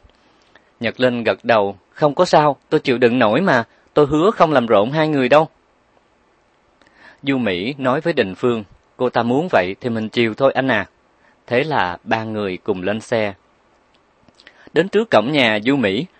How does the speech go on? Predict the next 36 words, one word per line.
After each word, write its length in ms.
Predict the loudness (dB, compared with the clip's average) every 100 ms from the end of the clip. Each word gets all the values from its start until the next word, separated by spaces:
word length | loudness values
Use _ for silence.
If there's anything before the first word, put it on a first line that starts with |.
| _ _
Đình 180 | -6 -6
Phương 340 | -2 -2 -2
mở 140 | -2 -2
cửa 160 | -4
xe 280 | -2 -2 -2
đưa 180 | -2 -6
cô 200 | -2 0
vào. 300 | 2 2 -2 -10 _ _ _ _
Hai 200 | -4 -2
người 300 | 0 0 0
đứng 220 | -2 -2
lại 140 | -2
ở 120 | -2 -2
cổng 280 | 0 -2 -4 -4
và 140 | -2
ôm 240 | 2 2 4
hôn 260 | 2 2
nhau. 260 | 0 -2 -4 -10 _ _
Nhật 220 | -8 -6 0
Linh 300 | 0 0 0
choáng 280 | 0 2
váng, 280 | 2 2 0 -8 _ _ 2
cô 120 | 2
cảm 260 | 2 -2
thấy 140 | -2 0
tay 200 | 2 2
chân 240 | 2 0
mình 200 | -2 -2
lạnh 320 | 0 0 0
đi 180 | 0 -2
vì 180 | -2 -4
ghen. 280 | 0 0 -2 -10 _ _ _ _ _
Đã 120 | -4
tự 200 | 0 0
dặn 300 | 2 0 2
lòng 280 | 4 4 4